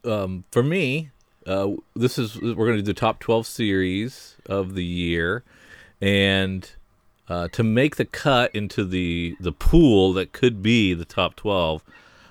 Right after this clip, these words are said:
for me, it had to be a top of the stacker, right? So,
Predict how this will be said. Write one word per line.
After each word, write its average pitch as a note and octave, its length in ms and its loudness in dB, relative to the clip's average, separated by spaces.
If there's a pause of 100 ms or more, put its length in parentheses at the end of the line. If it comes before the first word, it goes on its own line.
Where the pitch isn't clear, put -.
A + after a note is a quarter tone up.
for C#3 140 0
me, A#3+ 160 2
it F#3+ 60 4
had F3+ 180 2
to D3+ 60 0
be C3 440 0
a G2+ 300 -2
top G#2+ 340 -6
of G2+ 60 -4
the F#2 80 -4
stacker, - 720 -12
right? G2 460 -2
So, F#2 420 0